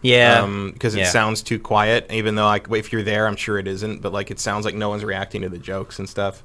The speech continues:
Speaker 1: Yeah.
Speaker 2: Um, that would be m-, my main thing, mic the crowd. The other qu-, thing is, like,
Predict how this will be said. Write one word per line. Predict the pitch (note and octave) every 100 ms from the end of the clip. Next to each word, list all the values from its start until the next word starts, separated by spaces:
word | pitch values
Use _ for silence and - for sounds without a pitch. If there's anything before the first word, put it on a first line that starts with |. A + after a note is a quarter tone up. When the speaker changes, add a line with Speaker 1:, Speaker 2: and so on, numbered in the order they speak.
| - -
Speaker 1:
Yeah. | F#2+ D#2+ - -
Speaker 2:
Um, | E2 G2+ G2 G2
that | B2+
would | A#2
be | G#2+
m-, | F#2
my | A2 G#2+
main | G#2 G2
thing, | G2+ G2
mic | G2+ -
the | -
crowd. | G#2+ G2+ G2
The | B2+
other | F3
qu-, | - - -
thing | D3 B2+
is, | A#2 A2+
like, | A2 G#2+